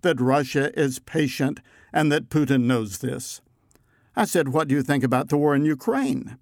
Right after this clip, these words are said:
He shrugged and said, "What is Ukraine but Russia?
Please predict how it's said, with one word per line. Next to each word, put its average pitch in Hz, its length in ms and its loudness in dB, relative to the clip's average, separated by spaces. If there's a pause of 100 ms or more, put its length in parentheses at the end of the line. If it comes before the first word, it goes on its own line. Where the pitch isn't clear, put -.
(480)
He 196 100 0
shrugged 233 460 0
and 135 160 2
said, 127 400 0 (320)
"What 208 160 2
is 175 160 0
Ukraine 180 720 0
but 208 180 0
Russia? 196 600 -2